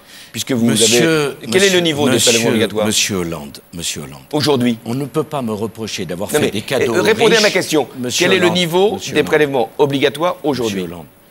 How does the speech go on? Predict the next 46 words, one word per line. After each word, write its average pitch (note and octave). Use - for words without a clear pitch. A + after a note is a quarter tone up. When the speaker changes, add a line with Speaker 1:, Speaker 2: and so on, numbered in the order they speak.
Speaker 2:
je -
n'ai G2
pas A2+
à F#2+
répondre F2
à D2+
vos D#2
Speaker 1:
Ah A#2
bon, A2
Speaker 2:
questions. -
Speaker 1:
donc G#2+
vous G#2+
ne G#2
Speaker 2:
Ok ? G2
Speaker 1:
voulez A#2
pas C3
répondre ? G3+
Speaker 2:
Je F#2+
n'ai G#2+
pas, -
je -
ne D2+
veux -
pas F2+
répondre E2+
à -
vos E2
questions. C#3+
Je G#2+
veux F#2
développer G#2
mon D#2+
raisonnement. E2+
Speaker 1:
Et -
Speaker 2:
Contestez-vous A#2+
que G#2
nous G#2
avons F#2+
les F2+
impôts C#2+
les -
Speaker 1:
Non, B2
mais G#2
Speaker 2:
plus G2
élevés A2
d'Europe ? A#2+